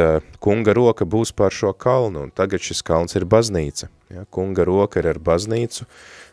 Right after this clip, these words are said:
kuru vada, ā, Kristus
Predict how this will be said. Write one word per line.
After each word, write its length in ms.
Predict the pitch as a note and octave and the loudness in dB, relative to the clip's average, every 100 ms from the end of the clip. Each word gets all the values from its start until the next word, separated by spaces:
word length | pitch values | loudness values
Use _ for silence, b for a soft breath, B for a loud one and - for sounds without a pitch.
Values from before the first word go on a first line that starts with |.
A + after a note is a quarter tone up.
| B | B
kuru 240 | - E2 D#2 | 0 2 4
vada, 460 | F2 F2 F2 D#2 D2 b b b _ _ | 4 4 2 -2 -2 b b b _ _
ā, 140 | F#2 D#2+ C#2+ D2 D2 | -8 -6 -6 -10 -14
Kristus 600 | - E2 E2 - - - | -6 -2 0 -2 -6 -6